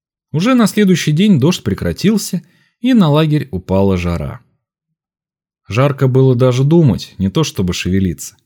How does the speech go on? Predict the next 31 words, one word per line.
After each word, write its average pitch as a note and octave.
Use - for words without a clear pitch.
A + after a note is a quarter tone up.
Игорь, G3+
как D3+
и -
все C#4+
остальные G#3
мальчишки F3
в G3
лагере, G3+
снял G2
джинсы F3+
и G#2+
всё C4
оставшееся D3+
лето D3+
проходил F2
в -
шортах. -
Вместе B2
с -
жарой D3
на G2+
ребят G#3
рухнуло A#2+
обещанное G2
лёгкое F#2+
оздоровление F2+
в F2+
виде A#2
купания G#2
в E2
речке, A#2+